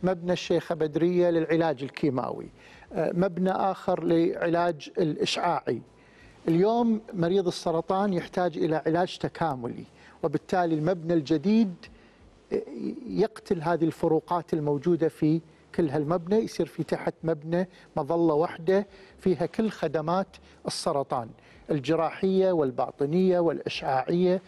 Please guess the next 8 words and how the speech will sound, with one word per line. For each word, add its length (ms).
آه، 100
وغيرها. 560
هذا 280
جزء 440
من 160
المشاريع. 540
الجزء 360
الآخر 580